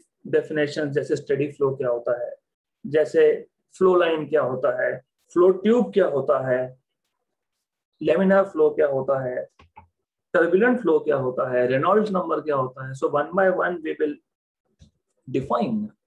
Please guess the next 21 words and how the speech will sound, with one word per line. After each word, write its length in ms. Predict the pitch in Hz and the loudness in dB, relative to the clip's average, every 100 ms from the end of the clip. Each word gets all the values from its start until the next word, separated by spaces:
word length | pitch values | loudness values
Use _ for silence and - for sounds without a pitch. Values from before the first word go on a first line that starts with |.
| _ - | _ -16
okay? 360 | 127 160 220 - _ _ _ - | -10 -4 -4 -6 _ _ _ -4
So 80 | |
let 180 | 156 190 | -2 0
us 200 | 233 - | 0 -2
start 440 | - 151 190 214 - | -2 0 2 0 -2
with 280 | 175 185 156 | -2 -4 -4
defining 580 | 139 135 143 151 156 165 - _ _ | -4 -2 -4 -4 -6 -10 -16 _ _
steady 440 | - - 139 123 123 | -12 -4 -4 -2 -6
flow। 420 | 113 104 - - _ _ _ _ _ _ _ _ - | -6 -8 -8 -12 _ _ _ _ _ _ _ _ -6
So 80 | 143 | -2
let's 400 | 139 160 - - | -2 -4 -6 -6
start 340 | - 143 - | 0 0 0
with 160 | 156 143 | -4 -4
defining 440 | 139 - 156 151 | -6 -6 -8 -6
what 220 | 131 143 | -4 0
is 180 | 202 190 - | 0 -2 -2
a 80 | |
steady 440 | - - 139 131 123 | -4 -2 -2 -2 -6
flow। 320 | - - 107 - _ _ _ _ _ _ _ _ _ _ _ _ _ _ _ _ _ _ - | -8 -10 -10 -16 _ _ _ _ _ _ _ _ _ _ _ _ _ _ _ _ _ _ -4
अब 120 | 156 | -4
स्टेडी 360 | - - 170 | -2 0 2